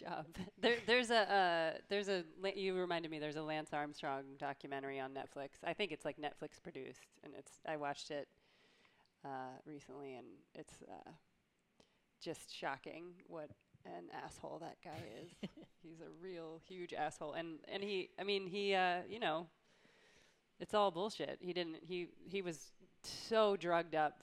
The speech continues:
Speaker 1: throughout his entire, uh, career. And, and, uh, so h-, he made his argument that he wasn't drugged up. And such, that, the reason I say he's an asshole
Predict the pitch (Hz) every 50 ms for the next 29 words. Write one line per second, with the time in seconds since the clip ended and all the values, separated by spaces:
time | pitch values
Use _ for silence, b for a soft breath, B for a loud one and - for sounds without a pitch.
0 | - - - 170 165 156 147 147 151 147 135 143 139 131 - 170 156 147 151 151
1 | 156 165 175 175 175 - b b b b b b b b b b 156 156 139 135
2 | 131 - - - - 202 202 220 190 151 147 147 151 - 175 165 156 156 156 -
3 | - - _ - 190 175 160 165 156 151 175 - _ _ _ _ _ _ _ _
4 | - - 180 160 151 147 147 - - - - - - _ _ - 95 - - -
5 | - - - 214 208 208 208 208 208 202 202 - - 214 - - 147 226 220 220
6 | 240 247 254 220 190 165 165 - 190 196 190 175 - - 185 202 190 202 196 190
7 | 180 170 - 170 160 202 170 156 160 160 156 185 180 151 170 175 175 170 156 170
8 | 170 - - 160 156 175 - 175 170 - - - 202 185 - 180 165 180 190 202
9 | 202 190 175 165 160 - - 170 147 143 156 - - 156 143 123 127 131 - -
10 | - 127 - - -